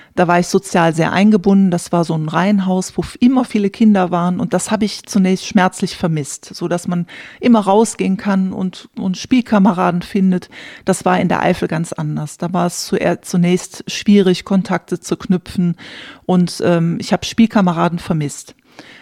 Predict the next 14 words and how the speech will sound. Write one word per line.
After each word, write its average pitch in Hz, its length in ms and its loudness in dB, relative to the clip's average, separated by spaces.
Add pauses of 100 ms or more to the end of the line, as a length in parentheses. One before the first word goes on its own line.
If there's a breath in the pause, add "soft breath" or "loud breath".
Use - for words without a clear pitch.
(160 loud breath)
Äh, 175 280 0
aber 185 200 2
die 185 160 2
Natur 180 400 2
habe 202 140 2
ich - 60 -2
sofort 220 520 0
geliebt. 160 540 -2
Also, 170 480 -2
äh, 175 180 -4 (100)
wir - 840 -6
wohnen, 196 480 2
wohnten 190 440 -2
dann 175 280 0